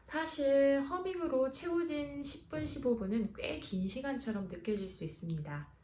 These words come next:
그래서 처음에는 오 분으로 시작하는 것을 권장합니다. 오 분만으로도 충분한 경험을 할 수 있습니다. 어떻게 하면 더 쉽게 허밍할 수 있을까요?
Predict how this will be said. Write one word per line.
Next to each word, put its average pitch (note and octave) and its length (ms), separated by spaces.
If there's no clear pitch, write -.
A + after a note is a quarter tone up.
그래서 F3+ 520
처음에는 C#4+ 840
오 G#3+ 180
분으로 D4+ 340
시작하는 C#4+ 520
것을 G#3+ 260
권장합니다. F3+ 960
오 F3+ 120
분만으로도 A3 840
충분한 E4+ 640
경험을 F#3 500
할 G#3+ 120
수 G#3+ 200
있습니다. D3+ 680
어떻게 D4 400
하면 E4 240
더 B3+ 120
쉽게 C4 400
허밍할 B3+ 460
수 - 160
있을까요? F3 720